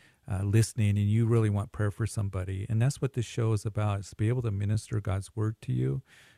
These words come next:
to be able to give you truth, to, to give you, um, hope, uh,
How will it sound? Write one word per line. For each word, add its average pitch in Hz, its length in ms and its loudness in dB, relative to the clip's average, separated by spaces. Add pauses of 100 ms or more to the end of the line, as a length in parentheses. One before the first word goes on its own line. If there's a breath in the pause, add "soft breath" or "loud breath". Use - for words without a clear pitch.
(100)
to 104 80 -6
be 104 160 2
able 107 160 2
to 104 40 0
give 101 200 2
you 95 100 2
truth, 120 640 -2
to, 101 320 -2
to 98 240 0
give 110 320 0
you, 101 320 2 (400 soft breath)
um, 101 560 -4
hope, - 520 -6 (240)
uh, 98 220 -2